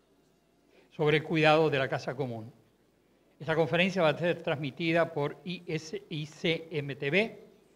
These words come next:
el canal web de la Arquidiócesis, Arquidiócesis de Montevideo, y por Radio Oriental, para que pueda llegar a mayor cantidad de personas. Eh, Mauricio, vas a empezar. Mauricio Pacelli es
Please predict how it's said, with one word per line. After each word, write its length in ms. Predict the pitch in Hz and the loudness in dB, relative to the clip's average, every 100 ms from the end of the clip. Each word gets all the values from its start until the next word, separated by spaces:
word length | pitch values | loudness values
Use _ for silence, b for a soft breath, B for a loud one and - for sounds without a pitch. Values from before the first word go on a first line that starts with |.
| _ _ _ | _ _ _
el 100 | 135 | -8
canal 400 | 143 143 151 160 | -2 0 0 -2
web 460 | 143 165 165 165 - 139 | 4 6 6 2 -8 -8
de 120 | 139 | -6
la 200 | 143 - - | -6 -10 -10
Arquidiócesis, 720 | 139 127 135 156 151 139 - - _ - | -8 -6 -2 -2 -2 -6 -10 -20 _ -10
Arquidiócesis 720 | 135 - 131 151 151 143 151 | -8 -6 -4 -4 -4 -6 -6
de 80 | 139 | -6
Montevideo, 560 | 151 165 170 185 185 - - - | -6 -2 2 2 2 -4 -16 -14
y 100 | - | 0
por 140 | 170 | 6
Radio 220 | 190 190 | 8 8
Oriental, 580 | 185 185 185 165 156 - - _ _ _ _ | 6 2 4 4 4 -4 -18 _ _ _ _
para 200 | 147 135 | -6 -4
que 80 | 131 | -4
pueda 240 | 151 156 | 0 0
llegar 380 | 151 143 139 147 | 0 2 2 2
a 100 | 120 | -2
mayor 420 | 135 123 147 151 | -4 -2 -2 -2
cantidad 560 | 151 127 131 127 135 - | -4 -6 -4 -4 -4 -4
de 140 | 131 | -10
personas. 600 | 120 113 - 104 - _ _ b b b b _ _ _ - | -10 -12 -16 -18 -20 _ _ b b b b _ _ _ -2
Eh, 500 | 160 147 139 131 131 | 2 4 4 4 2
Mauricio, 320 | 147 170 175 | 2 2 2
vas 120 | 160 135 | 0 0
a 40 | |
empezar. 520 | 131 127 196 247 - - - | -4 0 0 0 -10 -20 -10
Mauricio 320 | 135 131 170 | -6 -4 -4
Pacelli 520 | 127 - 180 180 202 - - - _ _ _ | -6 0 2 2 0 -6 -18 -20 _ _ _
es 220 | 170 165 | 2 2